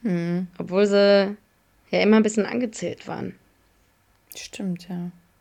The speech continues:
Speaker 2: Gut. Dann Folge zehn, Hannah und Jessie schlafen
Speaker 1: Folge
Speaker 2: draußen.
Speaker 1: elf.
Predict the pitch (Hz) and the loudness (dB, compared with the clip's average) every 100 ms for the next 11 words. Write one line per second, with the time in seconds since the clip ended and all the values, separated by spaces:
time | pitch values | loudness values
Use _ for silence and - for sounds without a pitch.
0 | _ _ _ _ _ _ _ _ _ _ | _ _ _ _ _ _ _ _ _ _
1 | _ _ _ _ _ _ - 233 247 - | _ _ _ _ _ _ -4 2 2 2
2 | - _ _ _ _ _ _ - 208 240 | -10 _ _ _ _ _ _ 2 4 6
3 | 254 220 226 220 208 - 233 233 208 202 | 4 4 6 8 6 6 6 6 6 4
4 | 190 190 214 214 202 - 185 180 - 175 | 2 2 0 0 -4 2 2 0 -2 2
5 | 196 196 180 208 196 - | 4 4 4 4 2 -4